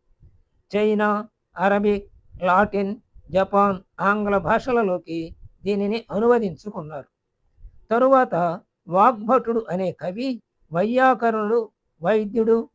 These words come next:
చరకసూత్ర సుశ్రుతాది గ్రంథాలలోని విషయాలను క్రమబద్ధం చేసి కొత్తవి జోడించి అష్టాంగ హృదయం రచించాడు వాగ్భటుడు. వివిధ వృత్తాలతో మనోహర శైలిలో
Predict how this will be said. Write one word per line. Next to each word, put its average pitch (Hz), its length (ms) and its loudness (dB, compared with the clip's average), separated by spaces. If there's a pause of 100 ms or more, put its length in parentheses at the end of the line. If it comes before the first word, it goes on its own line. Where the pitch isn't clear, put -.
(280)
చరకసూత్ర 208 840 -2
సుశ్రుతాది 226 800 -2
గ్రంథాలలోని 190 840 -2
విషయాలను 175 720 -4 (880)
క్రమబద్ధం 247 760 2
చేసి 202 500 -4 (280)
కొత్తవి 226 460 -2
జోడించి 208 720 -2 (200)
అష్టాంగ 214 580 -4
హృదయం 185 560 -4
రచించాడు 175 600 -6
వాగ్భటుడు. 160 600 -8 (1600)
వివిధ 240 320 4
వృత్తాలతో 208 920 2 (280)
మనోహర 196 540 0
శైలిలో 208 600 0